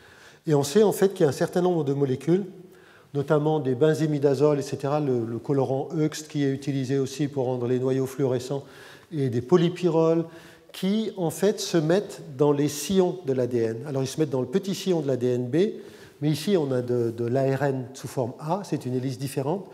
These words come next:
mais qui a un grand sillon qui est très profond. Et en fait, en mettant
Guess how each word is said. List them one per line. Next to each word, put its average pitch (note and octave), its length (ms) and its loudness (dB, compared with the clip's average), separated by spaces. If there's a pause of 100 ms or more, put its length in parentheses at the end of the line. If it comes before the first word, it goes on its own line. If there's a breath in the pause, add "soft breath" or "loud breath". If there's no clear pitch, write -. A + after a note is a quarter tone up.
(260 loud breath)
mais E3 140 6
qui F#3+ 240 4
a F3 60 6
un D#3+ 80 6
grand D#3 240 2
sillon E3+ 400 0
qui E3 160 -4
est C3 80 2
très D#3 180 -4
profond. C3+ 380 -4 (480 loud breath)
Et D3+ 80 2
en D3 80 2
fait, G3+ 440 -2
en D#3 120 -2
mettant E3+ 480 0